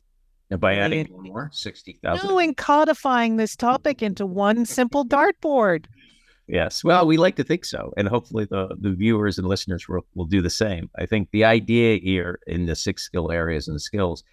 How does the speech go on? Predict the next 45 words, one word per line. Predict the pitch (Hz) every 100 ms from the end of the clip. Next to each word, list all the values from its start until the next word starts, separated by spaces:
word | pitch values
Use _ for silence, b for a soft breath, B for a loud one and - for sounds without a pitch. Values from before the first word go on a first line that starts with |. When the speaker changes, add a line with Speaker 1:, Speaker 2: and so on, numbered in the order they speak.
| _ _ _ -
Speaker 1:
is | 113 117
these | - 214 254
are | 247
not | 202 -
trendy. | - 170 113 67 - _ _
Uh, | 107 110
they're | 113 123 120
not | 107 117 127 139 151 160 - _ _
the | 127 123
things | - 139 131
that | 120
are | 110
gonna | 117 110
go | 113 113
away | 110 107 107
in | 98
a |
few | - 107
years. | 98 95 90 69 -
As | - 101 -
society | - 117 120 113
changes, | 101 - 107 101 101 87
as | 80
technology | - - 104 104 92 101
evolves, | 90 92 92 90 -
you | -
know, | 98
our | 95 98 95
observation | 101 - 92 90 92 87 90
is | 87
that | 85 85
these | 107 113 -
things | 107 104 95
are | 87
like | 87 85 87 -
apple | 95 - 85
pie, | 98 95 95
blue | 87 92 92
jeans, | 92 90 90 87
Ray-Ban | 87 92 95 95
sunglasses. | 92 95 90 90 90 87
Hopefully | 87 - 80
you |
like | 60 -
those | - -